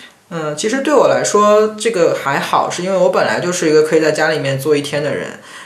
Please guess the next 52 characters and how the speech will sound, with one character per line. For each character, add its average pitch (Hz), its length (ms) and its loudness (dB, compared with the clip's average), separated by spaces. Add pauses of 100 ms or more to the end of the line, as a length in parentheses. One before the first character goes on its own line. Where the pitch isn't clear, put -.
(100)
就 151 260 4
我 131 120 2
是 196 200 -2
觉 131 240 0
得 139 640 0 (160)
对 196 100 2
我 160 140 4
来 135 120 0
说 160 180 2
不 131 200 -8
是 202 180 -2
一 170 60 -2
个 156 200 2
特 - 240 0
别 139 340 -2 (100)
大 143 400 0
负 165 320 -8
担 165 300 -2
的 139 360 0
一 123 40 -12
件 135 200 -4
事 147 160 -4
情， - 220 -4 (300)
但 185 120 0
是 185 120 2
我 143 200 0
会 175 420 2
保 - 280 0
证 170 260 -2
说 151 240 2
我 151 100 0
会 156 180 4
带 156 280 -2
非 185 280 -2
常， 131 340 -4
非 160 260 -2
常， 127 300 -4
非 151 100 0
常 131 240 -4
多 151 200 4
的 135 140 2
可 143 180 -2
以 139 80 -2
让 147 260 0
我 139 100 -2
打 135 180 -2
发 139 120 -2
时 - 160 -6
间 147 100 -4
的 143 100 -4
东 160 220 -2
西。 - 280 -6